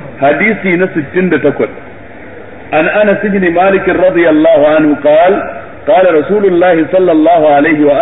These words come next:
alihi wa sallam, "Sawwu sufufakum, fa inna taswiyata as-sufufi min tamami as-salah."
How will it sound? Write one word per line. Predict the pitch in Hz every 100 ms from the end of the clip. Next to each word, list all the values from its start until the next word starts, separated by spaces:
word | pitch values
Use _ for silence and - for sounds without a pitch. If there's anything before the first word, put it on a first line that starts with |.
| 175
alihi | 156 135
wa | 110 135
sallam, | 165 190 214 240 - - - - -
"Sawwu | 202 220 185 175 160
sufufakum, | 139 151 143 196 185 143 139 196 233 - - - - -
fa | 156
inna | 190 190 170 143
taswiyata | 160 139 151 170 190 165
as-sufufi | 143 - 139 147 190 151
min | 135 170 156
tamami | 135 147 151 127
as-salah." | - 104 117 139 139 - -